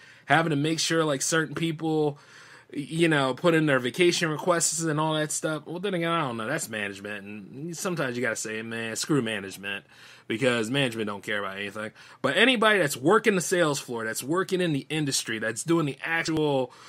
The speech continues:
flex time and all that kinda stuff, where it's like, "Yeah, I might got Christmas off, but they're gonna want me back in here early on the twenty-sixth."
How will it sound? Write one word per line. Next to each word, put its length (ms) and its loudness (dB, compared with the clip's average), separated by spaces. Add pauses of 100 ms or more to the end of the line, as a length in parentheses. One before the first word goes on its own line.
flex 420 4
time 400 4
and 120 -2
all 140 2
that 140 -2
kinda 200 -4
stuff, 280 -6
where 240 -4
it's 140 -6
like, 380 -4 (260)
"Yeah, 320 10
I 60 10
might 240 6
got 340 4
Christmas 500 4
off, 340 4 (200)
but 100 4
they're 120 10
gonna 140 6
want 200 4
me 100 2
back 280 6
in 100 0
here 220 6
early 280 8
on 540 0
the 80 -6
twenty-sixth." 880 0